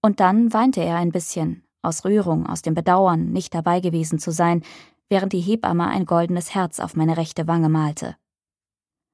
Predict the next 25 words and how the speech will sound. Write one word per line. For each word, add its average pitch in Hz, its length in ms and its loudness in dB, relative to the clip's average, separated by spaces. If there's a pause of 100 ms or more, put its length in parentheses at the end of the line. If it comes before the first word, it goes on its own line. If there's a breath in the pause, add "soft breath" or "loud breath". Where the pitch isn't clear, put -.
(260)
Als 196 160 2
es 175 140 0
dämmerte 175 580 2
und 170 180 0
sich 170 200 -8
ein 165 160 0
weiterer 170 480 2
sonniger 196 420 2
Tag 202 280 -4
ankündigte, 180 600 -4 (520 loud breath)
der 165 100 0
Himmel 165 280 4
rot, 165 580 -2 (140)
die 160 120 -8
heiseren 160 360 0
Rufe 180 400 -2
der 160 160 0
Raben 170 320 2
in 165 100 2
der 160 100 4
Morgenluft, 175 680 2
fuhren 175 360 -4
wir 180 60 -2
nach 196 180 -4
Hause. 175 340 -2